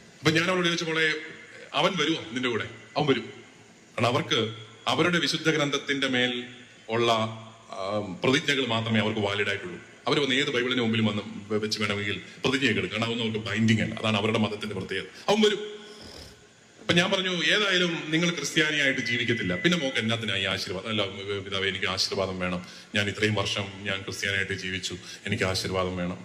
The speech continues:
അപ്പൊ ഞാൻ പറയുന്ന ആശീർവാദം മാത്രം മതിയല്ലോ, അപ്പൊ പള്ളി വെച്ച് വേണ്ടല്ലോ എന്നൊക്കെ പറഞ്ഞ് വികാരിച്ചന്റെ മുറി വെച്ച് ഒരു ആശീർവാദം എന്നൊക്കെ രീതിയിൽ ഞങ്ങളൊരു അഗ്രിമെന്റിലൊക്കെ എത്തിപ്പിരിഞ്ഞു. എന്നിട്ട് ഞാൻ അവളോട് പറഞ്ഞു, "മോളെ,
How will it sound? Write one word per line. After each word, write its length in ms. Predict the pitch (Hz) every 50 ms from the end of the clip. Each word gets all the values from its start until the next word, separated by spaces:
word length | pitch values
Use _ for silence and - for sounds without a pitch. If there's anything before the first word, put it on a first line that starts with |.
| - - - - - - - - - - - - -
അപ്പൊ 120 | - - 107
ഞാൻ 180 | 110 107 110
പറയുന്ന 200 | 110 107 107 107
ആശീർവാദം 500 | 107 110 120 - - 135 131 127 120 110
മാത്രം 260 | 110 107 110 110 110
മതിയല്ലോ, 300 | 104 101 98 101 98 98
അപ്പൊ 140 | 104 104 107
പള്ളി 240 | 107 107 113 117 131
വെച്ച് 180 | 127 120 107 107
വേണ്ടല്ലോ 300 | 104 104 107 107 107 104
എന്നൊക്കെ 180 | 104 101 -
പറഞ്ഞ് 160 | - 101 101
വികാരിച്ചന്റെ 460 | 98 104 107 110 110 110 113 113 107 107
മുറി 180 | 104 104 113
വെച്ച് 160 | 107 104 104
ഒരു 80 | 104 98
ആശീർവാദം 380 | 98 98 - 104 104 101 101 98
എന്നൊക്കെ 240 | 95 - 104 95
രീതിയിൽ 180 | 98 95 95 92 95
ഞങ്ങളൊരു 220 | 95 98 101 98
അഗ്രിമെന്റിലൊക്കെ 520 | 98 95 110 110 107 98 98 92 92 90 87
എത്തിപ്പിരിഞ്ഞു. 420 | 87 - 90 - 107 104 - -
എന്നിട്ട് 720 | - - - - - - - - - - - - 147 156 147
ഞാൻ 120 | 139 147
അവളോട് 200 | 147 135 131 131
പറഞ്ഞു, 200 | 127 120 117 117
"മോളെ, 240 | 110 107 104 101